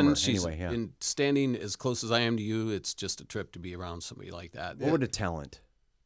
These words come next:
Speaker 2: Yeah,
Speaker 3: Very
Speaker 2: she's
Speaker 1: bless her.
Speaker 3: talented. Very talented, yes.
Speaker 2: And Swizz Beatz, Kasim Dean. So her name is Alicia Dean.
Speaker 3: Yeah.
Speaker 1: Wow, okay. All right.
Speaker 2: Yeah.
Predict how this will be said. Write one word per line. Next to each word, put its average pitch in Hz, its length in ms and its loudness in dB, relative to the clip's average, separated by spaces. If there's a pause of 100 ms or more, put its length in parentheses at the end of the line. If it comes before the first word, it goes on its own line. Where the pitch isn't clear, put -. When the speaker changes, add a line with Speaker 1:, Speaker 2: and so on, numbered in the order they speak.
(240)
Speaker 2:
Yeah, 101 200 -6
Speaker 3:
Very 147 200 2
Speaker 2:
she's - 60 -2
Speaker 1:
bless - 240 4
her. - 20 -2
Speaker 3:
talented. 107 200 0
Very 135 200 0
talented, 110 340 -8
yes. 117 100 -4
Speaker 2:
And 113 120 -2
Swizz 127 340 2
Beatz, 120 500 0 (480)
Kasim 113 440 0
Dean. 110 360 -2
So 117 260 0
her 131 100 0
name 120 180 0
is 98 140 -6
Alicia 101 340 -6
Dean. 87 320 -10 (340)
Speaker 3:
Yeah. 135 280 2
Speaker 1:
Wow, 98 220 -4
okay. 113 320 -4 (360)
All 117 60 -6
right. 110 240 -6
Speaker 2:
Yeah. 67 140 -14